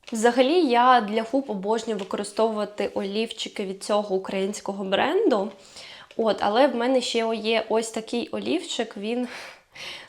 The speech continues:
no name, скажімо, я чесно не знаю, який це бренд, дівчата, можливо, ви знаєте. Але він, знаєте, незакінчувальний. Просто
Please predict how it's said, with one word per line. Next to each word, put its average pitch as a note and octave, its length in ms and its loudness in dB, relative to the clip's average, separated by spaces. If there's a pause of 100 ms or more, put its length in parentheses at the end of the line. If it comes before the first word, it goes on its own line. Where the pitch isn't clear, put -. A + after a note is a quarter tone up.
no C4+ 300 10
name, E4 280 8
скажімо, A3+ 540 2
я A3 160 2
чесно A3 440 2
не G#3+ 140 -2
знаю, G#3+ 360 0
який G#3 280 -6
це - 200 -8
бренд, A#3+ 460 2 (100)
дівчата, F#3+ 460 -4
можливо, G3+ 460 0
ви F#3+ 180 0
знаєте. F#3+ 640 -4 (640)
Але B3+ 300 8
він, C4 260 6
знаєте, A#3+ 380 2
незакінчувальний. A#3 1080 2
Просто A3 560 2